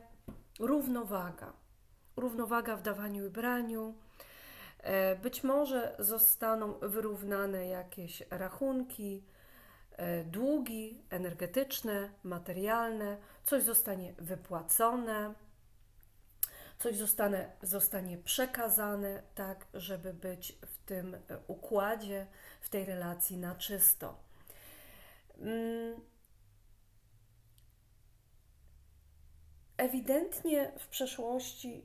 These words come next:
było tu jakieś oszustwo, manipulacja, zakłamanie, czy też, em, kradzież.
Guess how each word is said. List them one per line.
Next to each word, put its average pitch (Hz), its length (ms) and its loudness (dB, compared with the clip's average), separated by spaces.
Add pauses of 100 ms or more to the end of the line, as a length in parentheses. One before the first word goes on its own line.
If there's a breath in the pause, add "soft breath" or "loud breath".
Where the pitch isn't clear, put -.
było 240 320 0
tu 233 140 -4
jakieś 220 360 -2
oszustwo, 277 920 -2 (320)
manipulacja, 208 1120 0 (100)
zakłamanie, 202 1200 0 (500 loud breath)
czy - 140 -6
też, - 540 -4 (1200)
em, 190 640 -4 (3500)
kradzież. - 720 -6